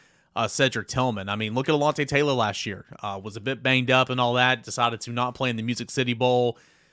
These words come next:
uh, to get fully healed, fully healthy, train for that combine. He went to the combine, performed, had a pro day, performed. And then, look, he was a second-round pick. I'm not saying that's what's gonna happen for Cedric Tillman, but for a guy that's been beat up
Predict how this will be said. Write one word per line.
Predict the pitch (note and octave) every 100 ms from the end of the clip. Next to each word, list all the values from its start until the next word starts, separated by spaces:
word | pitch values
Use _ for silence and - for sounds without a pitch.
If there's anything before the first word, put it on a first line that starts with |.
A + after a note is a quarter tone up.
| _ -
uh, | G2+ G2+ G2+
to | - A#2 A2 G2+ G2+
get | A#2
fully | - - D3 D3+ D3+
healed, | - C3 B2+ B2 A#2
fully | - C#3+ D3+ D3
healthy, | B2 B2 A#2 B2 A2+
train | - - B2+ C#3+ D3+
for | C#3+
that | C3+ C3+
combine. | - B2 A#2 A2+ A#2 A#2 A#2+ A#2 _ _ _
He | A#2
went | A#2 C#3
to | B2+
the | C3+
combine, | C3+ B2+ B2+ B2
performed, | A#2+ C3 B2+ A#2+
had | A#2
a | G#2
pro | - C3 B2+
day, | B2+
performed. | A#2 A2+ B2+ B2 A#2+ A#2 - - -
And | G3
then, | G#3+
look, | G3
he | F3
was | E3
a | C#3+
second-round | E3+ D3+ C#3+ B2
pick. | E3+ C3
I'm | D#3+
not | D#3
saying | - D3
that's | C3+ C3
what's | C3 -
gonna | C3+ A#2+
happen | B2+ -
for | A2
Cedric | - B2 A2
Tillman, | - D3 C3+ A#2
but | B2 - _ _
for | -
a | B2+
guy | C#3+ D3+
that's | D3
been | C3+ B2+
beat | B2+ C3
up | B2+